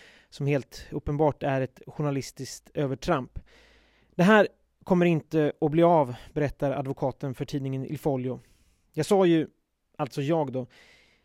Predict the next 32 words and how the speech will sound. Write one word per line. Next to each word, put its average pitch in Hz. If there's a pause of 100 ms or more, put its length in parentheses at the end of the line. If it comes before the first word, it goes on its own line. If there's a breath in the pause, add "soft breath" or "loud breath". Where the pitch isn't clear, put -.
"sa 147
ju 131 (100)
i 151
inledningen 147
att 127
den 135
här 127
historien 135
började 170
med 165
ett -
självmord 139
och -
att 147
den 139
slutade 151
med 135
ett." - (640 soft breath)
Roberto 190
hittades 170
död 147
av 139
sin 147
mamma 139
i 127
söndags 180
efter -
att 123
ha -
tagit 127
sitt 143
liv. 143